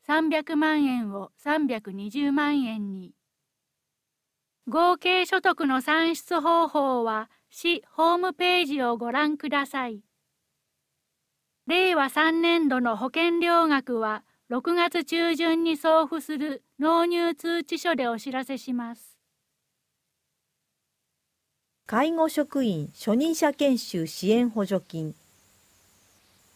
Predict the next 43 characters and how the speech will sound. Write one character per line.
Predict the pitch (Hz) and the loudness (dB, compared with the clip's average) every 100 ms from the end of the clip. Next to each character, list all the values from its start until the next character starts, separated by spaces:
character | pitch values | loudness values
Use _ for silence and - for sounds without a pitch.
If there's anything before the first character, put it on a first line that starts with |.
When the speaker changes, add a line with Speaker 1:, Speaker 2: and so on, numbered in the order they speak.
| _ - | _ 2
Speaker 2:
介 | 233 320 | 4 4
護 | 330 320 | 2 0
職 | 302 285 277 | 0 -2 0
員 | 220 165 | 0 0
初 | - 196 | -2 0
任 | 277 302 | 0 2
者 | 311 | 0
研 | 277 285 254 | 0 0 0
修 | - 190 | -2 -6
終 | - - 202 | -4 -4 -2
了 | 190 180 170 | 0 -2 -2
後、 | 170 165 - _ _ _ - | -4 -8 -10 _ _ _ -14
市 | - 311 | -4 0
内 | 285 190 | 2 0
介 | - 185 247 | -2 0 2
護 | 269 277 | 2 0
サ | 269 254 | 2 2
ー | |
ビ | 240 | 0
ス | - 247 | -4 -6
事 | 233 240 | -4 0
業 | 247 | 2
所 | 247 254 | 2 0
で | 208 170 - _ _ - | 0 -2 -4 _ _ -8
三 | - 247 311 | 0 0 2
ヶ | 311 | 2
月 | 302 294 294 | 2 -2 -2
以 | 285 | -2
上 | 254 214 202 | 2 0 2
勤 | 269 240 | 0 2
務 | 202 | 0
す | - 165 | -2 -6
る | 165 | -4
と、 | 160 151 - _ _ _ - | -2 -4 -6 _ _ _ -4
補 | 196 | 0
助 | 196 269 | 4 2
金、 | - 240 226 226 _ _ _ _ | 2 0 0 -4 _ _ _ _
上 | - 214 | 2 4
限 | 233 233 220 | 4 2 0
三 | 220 214 208 | 0 0 0
万 | 202 196 | 0 0
円 | 190 180 180 185 _ _ _ | -2 -4 -8 -14 _ _ _
が | 202 202 | -2 -2